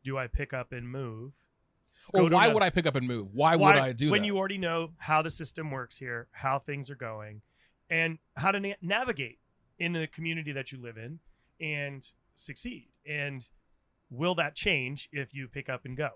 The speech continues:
Speaker 1: Like, is it, you have to start all over again?
Speaker 2: Of course, and of course you will. And it's, like, no different than non-work related stuff, right? My friends are here. I know how to get around. Like, I know where my cool parking spot is. I know, <laughs> like,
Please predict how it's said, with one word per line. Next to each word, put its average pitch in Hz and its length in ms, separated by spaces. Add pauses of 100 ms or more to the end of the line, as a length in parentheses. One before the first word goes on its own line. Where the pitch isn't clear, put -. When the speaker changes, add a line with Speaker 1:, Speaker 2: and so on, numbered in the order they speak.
(140)
Speaker 1:
Like, 117 220 (120)
is 123 160
it, 127 140
you 139 80
have 135 80
to - 80
start 131 240
all 131 140
over 139 180
again? 92 140 (100)
Speaker 2:
Of 175 140
course, 285 320
and 180 180
of 202 100
course 208 300
you 208 120
will. 214 200
And 160 120
it's, 156 120
like, 156 140
no 160 240
different 147 560
than 135 600 (760)
non-work 147 600
related 117 380
stuff, - 480
right? 135 320
My 104 100
friends 135 420
are 139 120
here. 139 720 (260)
I 107 80
know 127 400
how 127 180
to 110 60
get 104 180
around. 131 920
Like, 101 260
I 101 80
know 117 240
where 120 180
my 98 200
cool 139 200
parking 175 380
spot 156 320
is. 143 480
I 123 140
know, 127 520
<laughs> - 40
like, 139 240